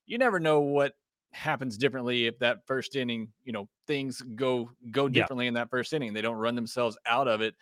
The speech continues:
Speaker 1: But, eh, yeah, it's just crazy to think. And all the runs that were scored the games before this in Coors, and as hot as the Braves offense had been, uh, kind of crazy to see,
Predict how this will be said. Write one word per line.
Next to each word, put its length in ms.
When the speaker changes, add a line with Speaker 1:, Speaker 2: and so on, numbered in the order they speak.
Speaker 1:
But, 340
eh, 160
yeah, 380
it's 140
just 200
crazy 340
to 100
think. 320
And 180
all 140
the 120
runs 160
that 100
were 80
scored 420
the 60
games 220
before 300
this 260
in 180
Coors, 400
and 220
as 120
hot 220
as 60
the 80
Braves 240
offense 400
had 260
been, 380
uh, 140
kind 220
of 60
crazy 320
to 100
see, 380